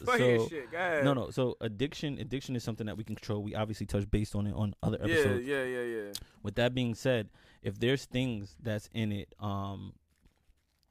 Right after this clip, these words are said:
Speaker 2: uh, like oxycodone.
Speaker 1: Uh-huh.
Speaker 2: Oxycodone is extremely addictive. Um, what is the, uh, what is the one that starts with a F? I can't.
Speaker 1: Amphetamine?
Speaker 2: Amphetamine. There you go. See?
Speaker 1: Mm-hmm.
Speaker 2: So
Speaker 1: How do I know this shit?
Speaker 2: because, I mean, it,
Speaker 1: <laughs>
Speaker 2: it's just,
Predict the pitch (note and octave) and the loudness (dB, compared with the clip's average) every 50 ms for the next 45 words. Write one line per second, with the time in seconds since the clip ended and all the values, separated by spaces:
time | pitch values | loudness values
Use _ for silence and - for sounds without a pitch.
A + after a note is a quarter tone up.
0 | - _ _ B2 B2+ G#2+ G#2 G2 G2+ F#2+ F#2 - - F#2 - - - _ - A2 | -20 _ _ -2 -2 0 -2 -2 -4 -4 -6 -8 -12 -14 -16 -18 -20 _ -6 -6
1 | A2+ G2+ - - - G#3 - - - G#2 - - A2 G#2+ G#2+ F#2+ G2+ A2 G#2+ - | -6 -6 -2 -2 -2 -2 0 -2 -8 -6 -2 -2 0 0 -2 -4 -10 -14 -18 -20
2 | _ - A#2 A#2 A#2 A#2 C#3 A#2+ - B2+ A#2 A2 A2 G#2+ G#2+ G#2 G2+ - - _ | _ -8 -4 -4 -2 -2 -4 0 0 0 0 2 0 -4 -4 -6 -8 -12 -16 _
3 | _ _ - A2 G2+ G2+ - - - G#2 G2+ G#2 G#2 F#2+ G2 G2 F#2 - G#2+ G2+ | _ _ -10 -8 -8 -8 -8 -6 -6 -6 -6 -6 -8 -10 -12 -12 -12 -12 -14 -14
4 | G#2+ G#2+ - _ _ _ _ - - _ _ _ G#2+ G#2+ G#2 G2+ G2+ G2+ G2+ F#2+ | -14 -14 -16 _ _ _ _ -20 -20 _ _ _ 0 0 2 2 0 -2 -4 -2
5 | G2+ A2+ A#2+ B2 A#2+ A2 G#2 A2 A2 G#2+ G#2+ G#2+ A2 G#2+ G2+ - - - - - | 0 2 2 2 2 0 -2 -4 -2 0 0 -2 -2 -6 -10 -12 -16 -20 -20 -20
6 | - _ - A#2 C3 C3+ C#3+ C3 C3+ B2 B2+ A#2+ A2+ - - - A2+ G#2+ - G#2 | -20 _ 0 2 4 4 6 4 6 6 6 6 4 2 2 0 0 2 0 -2
7 | G#2 - - G#2+ G2 - - - - - _ - - _ _ - _ E3+ - - | -2 0 0 -2 -2 -2 -4 -8 -12 -16 _ -20 -20 _ _ -12 _ -10 -8 0
8 | - B2+ A2+ G#2+ G#2+ - - - A#2+ B2 C3+ C#3 C#3 D3 D#3 D3+ D3+ _ - - | 2 2 2 2 0 -2 -8 -12 -12 -12 -12 -12 -12 -14 -16 -18 -20 _ -18 2
9 | - D3+ C3 A2+ G#2+ G#2+ G#2+ - _ - - B2+ A#2+ A#2 A2+ G#2+ G#2+ F#2+ - - | 4 4 4 4 0 -6 -10 -14 _ -2 2 4 6 6 6 4 0 -4 -2 0
10 | A#2+ B2 B2+ A#2+ A#2+ A#2+ B2 B2+ B2 _ _ _ _ - - - - C3 B2+ B2+ | 0 0 0 -4 -12 -14 -16 -16 -18 _ _ _ _ -20 -20 0 4 4 4 4
11 | B2 C3+ A#2+ A2+ B2 C#3+ B2+ A#2 A#2+ - - - - - - G2+ A2 A2 - C3 | 2 -2 -4 -6 -10 -12 -10 -12 -12 -14 -14 -16 -16 -16 -10 -8 -6 2 4 4
12 | B2+ B2 C3 E4 D4 D4 - - - D#4 C#4 B3 D4 A#3+ A3+ - B3 - - - | 6 6 6 6 8 8 6 8 8 6 6 8 4 4 6 2 2 4 2 0
13 | - - | 0 0